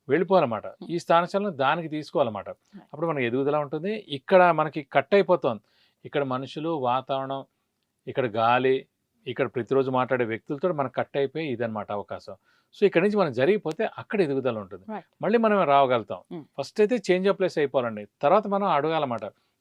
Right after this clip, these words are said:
Speaker 1: మళ్ళీ రావాలనుకుంటాను, అప్పుడే అవుతుంది మేడం.
Speaker 2: Right.
Speaker 1: అంతేగాని మనం ఆపుకుంటే మటుకు తర్వాత ఇబ్బంది రోజుల్లో వెళ్ళాల్సి వస్తుంది
Speaker 2: Right,
Speaker 1: అన్నమాట.
Speaker 2: sir.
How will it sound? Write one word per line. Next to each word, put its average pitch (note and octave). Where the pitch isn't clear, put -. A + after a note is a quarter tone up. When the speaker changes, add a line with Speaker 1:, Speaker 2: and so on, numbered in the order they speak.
Speaker 1:
మళ్ళీ C3+
రావాలనుకుంటాను, B2
అప్పుడే G3+
అవుతుంది B2+
మేడం. F#2
Speaker 2:
Right. G2+
Speaker 1:
అంతేగాని E3
మనం C#3
ఆపుకుంటే F#3
మటుకు F3+
తర్వాత D#3
ఇబ్బంది F3
రోజుల్లో E3+
వెళ్ళాల్సి A2+
వస్తుంది G2
Speaker 2:
Right, A2
Speaker 1:
అన్నమాట. -
Speaker 2:
sir. -